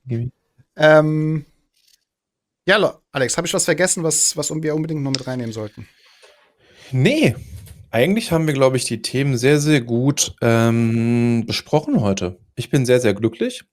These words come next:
Speaker 1: War ein bisschen schade, dass Discord heute nicht so mitgemacht hat, hat, deswegen war ich heute ein bisschen verpixelt. Sorry dafür.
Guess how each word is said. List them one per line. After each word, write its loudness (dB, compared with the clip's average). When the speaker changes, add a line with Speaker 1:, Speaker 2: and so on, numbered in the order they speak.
Speaker 1:
War 2
ein 2
bisschen 0
schade, 0
dass -2
Discord -2
heute 0
nicht -4
so 0
mitgemacht -4
hat, -6
hat, -10
deswegen -4
war 2
ich -6
heute 0
ein -2
bisschen -6
verpixelt. -8
Sorry -4
dafür. -4